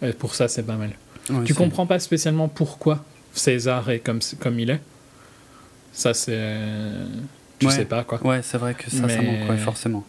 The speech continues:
Speaker 2: Mais bon. Disons
Speaker 1: tu comprends
Speaker 2: l'essentiel,
Speaker 1: comment
Speaker 2: euh,
Speaker 1: l'humanité est devenue là où elle en est, en tout cas.
Speaker 2: Hmm, ouais.
Speaker 1: Ouais, juste pour dire. C'est, c'était une, un, une bonne intro, je trouve, qui prend pas très longtemps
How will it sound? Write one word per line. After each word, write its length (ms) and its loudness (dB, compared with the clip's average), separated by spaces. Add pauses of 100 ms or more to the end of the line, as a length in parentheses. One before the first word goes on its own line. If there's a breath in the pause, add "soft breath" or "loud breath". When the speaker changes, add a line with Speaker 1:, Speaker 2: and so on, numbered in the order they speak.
(140)
Speaker 2:
Mais 100 0
bon. 140 -4 (1500 loud breath)
Disons 240 6
Speaker 1:
tu 160 2
comprends 100 4
Speaker 2:
l'essentiel, 360 4
Speaker 1:
comment 300 4
Speaker 2:
euh, 40 2
Speaker 1:
l'humanité 640 2
est 40 0
devenue 440 2
là 180 2
où 120 2
elle 120 0
en 140 0
est, 80 0
en 80 -4
tout 100 -12
cas. 120 -8 (180)
Speaker 2:
Hmm, 220 0 (500)
ouais. 60 -2 (1900 loud breath)
Speaker 1:
Ouais, 80 -8 (240)
juste 180 -2
pour 160 -2
dire. 220 -2
C'est, 200 -4
c'était 280 0
une, 240 0
un, 280 0
une 160 2
bonne 220 4
intro, 300 2
je 80 -6
trouve, 160 0
qui 120 -2
prend 200 2
pas 140 0
très 160 0
longtemps 320 0